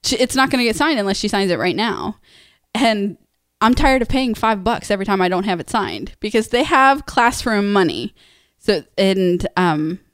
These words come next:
I don't remember what they call it, but it has a name, but it's, it's fake little money and they have jobs and through their jobs, they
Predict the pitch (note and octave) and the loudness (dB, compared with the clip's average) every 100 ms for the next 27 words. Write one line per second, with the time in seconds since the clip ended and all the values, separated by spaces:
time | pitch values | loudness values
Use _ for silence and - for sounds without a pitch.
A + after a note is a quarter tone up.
0 | _ F#3+ G#3 F#3+ F#3+ F#3+ F3+ E3+ F3 E3 | _ 2 4 4 4 4 2 2 0 0
1 | D#3+ - F#3+ E3 G#3+ A3+ A#3 A#3+ C4+ B3+ | -4 2 2 4 2 2 2 2 2 2
2 | B3 G#3 F3 F#3+ A3 G#3+ A#3 - - D#4+ | 2 2 2 2 2 2 -2 -4 -4 -4
3 | - D4 C#4 C#4 D4+ C#4 G#3+ F3+ F#3+ G3+ | 2 2 2 0 2 4 4 2 0 -2
4 | G3 G3+ A#3+ A#3 G3+ G3+ F3+ F3+ F#3+ G3+ | 0 0 2 -2 0 2 4 2 0 -2
5 | F#3+ F#3+ E3+ - A#3+ A#3+ B3+ G#3+ F#3+ F#3+ | -2 -2 -6 -4 0 2 2 2 2 2
6 | G3 - G3 F3+ F#3+ | 0 -2 2 2 0